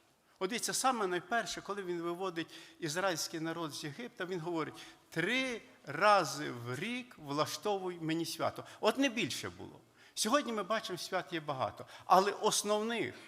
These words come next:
основні є свята. Три свята в рік, котрі, каже: ти мені повинний що робити? Устроювати свято. Ми з вами сьогодні маємо християнські свята.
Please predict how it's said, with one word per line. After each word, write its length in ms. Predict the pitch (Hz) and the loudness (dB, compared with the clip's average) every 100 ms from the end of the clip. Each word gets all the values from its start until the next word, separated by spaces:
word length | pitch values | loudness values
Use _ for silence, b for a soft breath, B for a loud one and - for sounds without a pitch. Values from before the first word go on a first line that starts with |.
| B B B | B B B
основні 500 | 175 170 180 190 233 | 2 4 4 2 2
є 160 | 214 190 | -2 -4
свята. 580 | - 190 - 120 101 B B - | -4 -4 4 4 4 B B -4
Три 240 | 170 233 | 2 4
свята 580 | 240 - 156 107 - 120 - | 4 4 4 4 0 -10 -8
в 200 | 127 135 | -4 0
рік, 500 | 220 269 - - - | 0 -2 -8 -18 -4
котрі, 340 | 156 190 175 | -2 2 2
каже: 260 | 165 156 147 | 4 2 0
ти 220 | - 165 | 0 0
мені 320 | 151 147 220 | 2 0 -2
повинний 760 | - 165 131 180 233 233 214 196 | -2 -2 0 -2 -2 -2 -6 -8
що 280 | - - 139 | -6 0 2
робити? 400 | 110 107 107 - B B _ | 2 -4 -10 -14 B B _
Устроювати 880 | 151 - - 170 180 165 156 160 147 - - | -6 -4 0 0 2 0 -2 -6 -10 -10 -10
свято. 500 | - - 110 87 - B B B B | -6 -2 -2 -2 -12 B B B B
Ми 120 | 226 | 2
з 80 | 233 | 8
вами 260 | 247 233 202 | 8 8 4
сьогодні 380 | 202 208 190 | 0 0 0
маємо 400 | 185 196 185 180 | 2 4 4 2
християнські 800 | 160 180 - 196 175 120 - - | -2 -4 -4 0 2 2 -4 -10
свята. 440 | - - 101 - | -12 -12 -10 -12